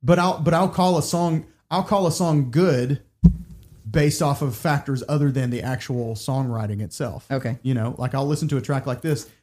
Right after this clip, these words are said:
Speaker 1: that you, if you, you know, if you took it to a, a songwriting class, you know, songwriting professor at Berkeley or something like that, they might not say, "This is a good song." But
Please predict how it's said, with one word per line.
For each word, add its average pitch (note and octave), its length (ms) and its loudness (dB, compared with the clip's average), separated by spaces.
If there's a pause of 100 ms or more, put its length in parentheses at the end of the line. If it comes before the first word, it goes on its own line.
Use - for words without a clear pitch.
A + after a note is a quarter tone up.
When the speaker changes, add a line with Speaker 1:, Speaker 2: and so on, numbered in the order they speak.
(120)
Speaker 1:
that D3+ 80 2
you, D#3+ 260 2
if D3+ 160 -2
you, E3 220 -2 (280)
you D3 140 2
know, B2 120 0
if - 180 -2
you E3+ 100 2
took E3+ 220 0
it - 140 -2
to C#3 200 2
a, B2 240 0 (720)
a A#2+ 360 -4 (120)
songwriting C3+ 840 2
class, B2+ 580 -4 (180)
you C3+ 80 -2
know, B2+ 40 -4
songwriting C#3 520 0
professor B2+ 600 -4
at A#2 200 -8 (260)
Berkeley B2 680 -2
or A2+ 380 -4 (200)
something C3+ 280 -2
like B2 200 -6
that, B2+ 340 -2
they C3+ 100 0
might C3+ 220 2
not B2+ 220 -2
say, A2+ 220 -4
"This B2 240 -2
is A#2 100 -2
a A2+ 80 -2
good A2 300 -4
song." A2+ 480 -6 (400)
But A#2+ 500 -4